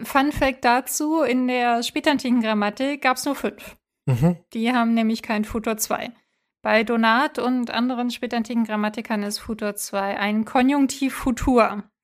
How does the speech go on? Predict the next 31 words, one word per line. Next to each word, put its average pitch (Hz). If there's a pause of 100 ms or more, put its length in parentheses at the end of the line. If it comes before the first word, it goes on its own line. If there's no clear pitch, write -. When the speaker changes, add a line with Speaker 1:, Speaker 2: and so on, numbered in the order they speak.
(120)
Speaker 1:
wo 214
sich, 214
äh, 214
modernen 214
Lehrkräften 214
wahrscheinlich 214
alles 208
aufstellt. - (280)
Speaker 2:
<laughs> -
Speaker 1:
Als -
ich 277
das 262
erste 277
Mal 262
gelesen 262
habe, 254
dachte 262
ich 240
auch 240
so, 226
„Bitte 214
was? 202
Es -
gibt -
doch 214
kein 202
Konjunktiv 214
Futur.“ 233
Ach 220
so, 233
ach, 220